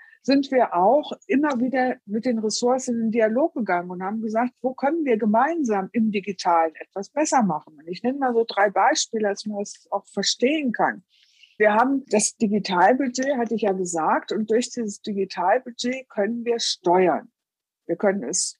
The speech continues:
umswitchen, wir können es zum Teil erweitern, wenn wir den Finanzminister freundlich bitten, da auch Rücklagen mitnutzen zu dürfen.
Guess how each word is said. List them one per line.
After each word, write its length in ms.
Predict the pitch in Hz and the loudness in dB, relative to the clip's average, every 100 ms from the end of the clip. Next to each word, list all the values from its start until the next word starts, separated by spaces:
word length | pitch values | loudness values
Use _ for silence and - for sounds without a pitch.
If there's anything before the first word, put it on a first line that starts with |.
| _ | _
umswitchen, 960 | 302 320 285 - 254 254 - 247 240 | 2 4 0 0 -2 -2 -2 0 2
wir 120 | 202 190 | 2 0
können 280 | 196 185 | -2 -4
es 380 | 190 190 - - | -6 -8 -10 -14
zum 240 | - 214 - | -6 -4 0
Teil 260 | 196 190 | 2 2
erweitern, 880 | - 202 220 277 269 254 240 233 220 | 2 0 0 0 -2 -2 -2 -2 -4
wenn 160 | 226 233 | -4 -4
wir 80 | |
den 240 | 220 226 220 | -4 -4 -6
Finanzminister 880 | 226 233 240 - 220 226 - 214 208 | -6 -6 -6 -6 -4 -4 -4 -4 -4
freundlich 560 | - 180 226 226 - | -2 0 0 -4 -6
bitten, 340 | 240 233 220 214 | -6 -4 -4 2
da 300 | 202 202 185 | 4 4 2
auch 260 | 208 - | -2 -2
Rücklagen 520 | 247 - 226 214 214 | -4 -2 -2 0 -2
mitnutzen 560 | 208 208 208 208 - 208 | -10 -10 -10 -10 -6 -4
zu 140 | 220 | -2
dürfen. 420 | 190 202 208 - | 2 2 2 -4